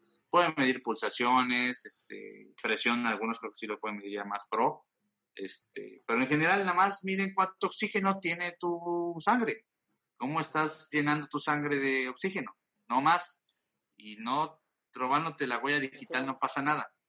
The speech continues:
Speaker 2: Sí.
Speaker 1: De hecho, una de las cosas que dicen los doctores, que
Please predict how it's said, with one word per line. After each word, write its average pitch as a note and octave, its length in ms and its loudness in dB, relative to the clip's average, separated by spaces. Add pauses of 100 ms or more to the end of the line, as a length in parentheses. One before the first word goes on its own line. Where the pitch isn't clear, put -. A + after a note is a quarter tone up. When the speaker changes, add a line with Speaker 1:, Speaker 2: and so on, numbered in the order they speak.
(180)
Speaker 2:
Sí. F#3 100 -6
Speaker 1:
De E3+ 220 0
hecho, B3 220 0
una A#3+ 180 -4
de F#3+ 80 -6 (160)
las E3 220 -6
cosas G3+ 280 -4
que E3 120 -6
dicen F3+ 200 -4
los D3 140 -6
doctores, D#3+ 500 -8
que G#2 220 -20